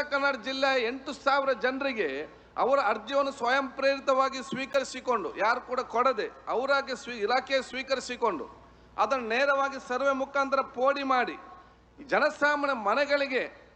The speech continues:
ಆರ್ ಟಿ ಸಿ ಮುಟ್ಟಿಸುವಂಥ ಯೋಜನೆ ಇದು ನಿಜವಾಗಿಯೂ ಐತಿಹಾಸಿಕ ಮತ್ತು ಅಭೂತಪೂರ್ವದ ಕಾರ್ಯಕ್ರಮ ಅಂತ ಹೇಳಿಕೊಂಡು ನಾನು ಎಲ್ಲರ ಪರವಾಗಿ ನನ್ನ ಅಭಿನಂದನೆ ಶುಭಾಶಯ ಸಲ್ಲಿಸಲಿಕ್ಕೆ ಬಯಸ್ತೇನೆ.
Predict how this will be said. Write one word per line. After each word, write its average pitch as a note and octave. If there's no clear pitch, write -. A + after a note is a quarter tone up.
ಆರ್ A#3+
ಟಿ D4
ಸಿ C4+
ಮುಟ್ಟಿಸುವಂಥ C4+
ಯೋಜನೆ C4+
ಇದು A3
ನಿಜವಾಗಿಯೂ B3+
ಐತಿಹಾಸಿಕ C#4
ಮತ್ತು B3+
ಅಭೂತಪೂರ್ವದ C4+
ಕಾರ್ಯಕ್ರಮ C4
ಅಂತ B3
ಹೇಳಿಕೊಂಡು B3+
ನಾನು A#3+
ಎಲ್ಲರ C#4+
ಪರವಾಗಿ C4
ನನ್ನ B3
ಅಭಿನಂದನೆ C4+
ಶುಭಾಶಯ A#3+
ಸಲ್ಲಿಸಲಿಕ್ಕೆ A3+
ಬಯಸ್ತೇನೆ. F#3+